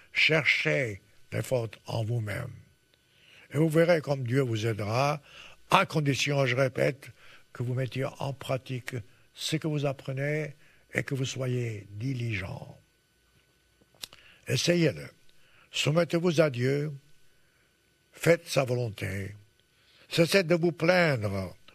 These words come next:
ou de chercher des excuses pour justifier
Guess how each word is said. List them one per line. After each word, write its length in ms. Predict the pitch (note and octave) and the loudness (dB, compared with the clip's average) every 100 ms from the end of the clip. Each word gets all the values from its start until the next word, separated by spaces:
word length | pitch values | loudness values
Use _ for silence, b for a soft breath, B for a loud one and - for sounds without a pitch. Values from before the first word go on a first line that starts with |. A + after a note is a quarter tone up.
| B | B
ou 100 | - | 2
de 80 | D3+ | 4
chercher 720 | D3+ E3 D3 - - D#3+ D3 - B B | 6 4 4 2 4 4 4 0 B B
des 200 | A#2+ B2+ | 0 0
excuses 880 | B2 - - C#3+ C#3+ C3 A#2+ C3 A2+ B B - | 0 -2 -2 0 2 0 0 0 -2 B B -8
pour 260 | - C3+ G2+ | 0 0 2
justifier 1000 | F#2+ D3+ - C#3 A#2 B2 C3 C3 B2 | 2 2 0 -2 -2 0 0 0 -2